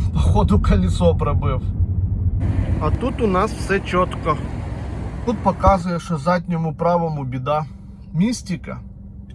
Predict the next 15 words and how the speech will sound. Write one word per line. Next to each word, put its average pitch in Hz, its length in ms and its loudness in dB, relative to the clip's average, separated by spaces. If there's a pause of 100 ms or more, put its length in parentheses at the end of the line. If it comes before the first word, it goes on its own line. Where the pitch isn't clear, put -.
Либо 185 320 6
спустить 208 520 -4
трошки 202 420 2
попозже, 196 720 2 (300)
<laughs> 175 360 2
либо 196 360 2
будемо 180 420 2
надіятися, 180 680 0
що 165 140 -8
це 165 180 -4
перепади 165 560 -2
температури, 160 760 -2
що 139 180 -8
ночі 147 300 -8
холодно. 147 560 -4